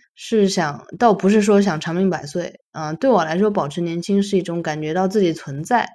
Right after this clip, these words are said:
然后并且，呃，想，呃，对生-，生活的感知，对周围的这种感知，让我的一些 sensor 比较灵敏的一种状态。嗯，所以要避免饮酒，多睡觉，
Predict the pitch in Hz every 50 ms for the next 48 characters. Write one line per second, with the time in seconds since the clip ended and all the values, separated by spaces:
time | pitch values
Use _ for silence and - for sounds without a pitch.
0 | _ _ _ _ - 160 156 151 - 180 170 160 160 165 - - 247 226 202 180
1 | - - - - 151 143 139 139 - - - 202 _ _ _ _ _ _ - -
2 | - - 143 - - 147 139 127 117 101 - _ _ _ _ _ _ - 50 50
3 | 50 50 50 50 50 _ _ _ _ _ _ - 202 175 160 147 120 85 - -
4 | - - - 240 233 233 233 226 196 - 247 247 226 208 185 160 160 160 160 160
5 | - 160 123 120 131 131 - 175 175 175 180 - 196 185 175 185 220 220 226 208
6 | 170 160 170 170 180 170 175 180 175 151 131 139 147 165 185 208 220 202 175 156
7 | - - - - - - - _ _ _ _ _ _ - 175 165 - - - 175
8 | 170 - - - 226 233 247 254 247 208 165 151 143 - 135 135 135 131 131 131
9 | 139 143 170 220 247 214 - - - - - - - 123 - - 147 - 143 -
10 | - - - _ _ _ _ _ - 143 113 - - - 165 - - 190 202 214
11 | 208 190 180 190 220 214 190 165 151 143 147 170 170 165 135 143 - 160 165 165
12 | 175 165 147 156 165 151 143